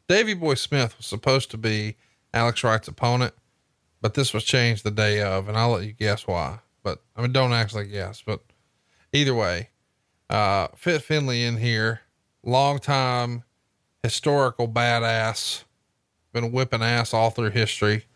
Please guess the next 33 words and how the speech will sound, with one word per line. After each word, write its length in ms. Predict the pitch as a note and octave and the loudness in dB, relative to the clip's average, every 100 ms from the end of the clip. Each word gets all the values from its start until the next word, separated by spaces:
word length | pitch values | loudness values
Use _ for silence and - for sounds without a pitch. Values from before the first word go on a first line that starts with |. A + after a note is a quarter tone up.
| _ _ _ _ | _ _ _ _
And 120 | - D#3+ | 0 2
this 180 | A3+ | 2
time 340 | - A2 G#2 C3 | 0 -2 0 -4
it's 140 | - | -2
Alex 280 | C3 D3 - | -2 -2 -2
Wright's 300 | F3+ A3 - | 0 0 -4
turn. 340 | - F#2+ A1 - _ _ _ _ _ _ _ _ - | -8 -8 -8 -18 _ _ _ _ _ _ _ _ -6
And 80 | G#2+ | -2
Alex 260 | C#3 - | -2 0
Wright, 280 | C3 C#3 - | 2 2 0
another 280 | A2+ B2+ E3 | -4 0 0
one 120 | C#3 | 0
of 60 | A#2+ | 0
those 200 | A2+ A2 | 0 -2
guys 360 | A2+ G#2+ B2 - | 0 0 0 0
who 320 | A#2+ A2+ A2 _ _ _ _ _ _ _ _ _ | -2 -2 -6 _ _ _ _ _ _ _ _ _
we 80 | C#3 | 0
saw 200 | - E3+ | 4 4
him 60 | D#3+ | 4
have 160 | D3+ | 0
a 60 | C#3 | 0
pretty 240 | D#3+ D#3 | 0 0
successful 560 | C3+ C3 - C#3+ - C3 | -2 -4 0 0 0 0
W 200 | B2 A#2+ | 0 0
C 140 | - | -2
W 280 | A2+ A#2 A#2 | 0 0 -2
career 420 | - G#2+ G#2 C3 | -2 0 2 2
for 160 | D3 A#2 | 2 0
what 100 | A#2 | 0
it 80 | G2 | 2
was, 360 | G#2+ A#2+ D3+ | 2 2 2
but 220 | - A#2 - | -2 -6 0
then 520 | A#2 A#2 A2+ A#2 | 2 2 0 -4